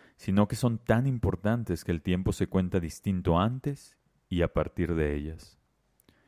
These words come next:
Si arrancamos de la idea de que conocer a alguien en este mundo es mucho más difícil que no conocerlo,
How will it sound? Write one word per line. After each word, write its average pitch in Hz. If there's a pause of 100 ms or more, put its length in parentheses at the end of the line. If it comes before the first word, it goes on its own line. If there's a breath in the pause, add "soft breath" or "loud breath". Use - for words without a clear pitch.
(500 soft breath)
Si -
arrancamos 117
de 131
la 101
idea 98
de 101
que 90
conocer 90
a 95
alguien 95
en 80
este 90
mundo 95
es -
mucho 110
más 92
difícil 90
que 80
no 80
conocerlo, 95